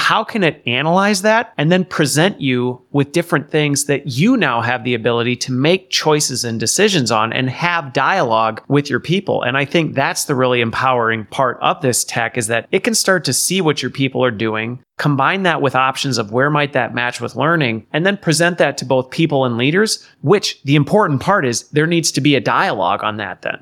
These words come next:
Because there's so much nuance and contextual stuff. You can't just be like, "Well, the algorithm told me I should apply for this job." Well, your boss probably knows the politics and the dynamics of the organizational thing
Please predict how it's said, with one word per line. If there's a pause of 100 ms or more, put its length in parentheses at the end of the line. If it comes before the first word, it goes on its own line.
Because
there's
so
much
nuance
and
contextual
stuff.
You
can't
just
be
like,
"Well,
the
algorithm
told
me
I
should
apply
for
this
job."
Well,
your
boss
probably
knows
the
politics
and
the
dynamics
of
the
organizational
thing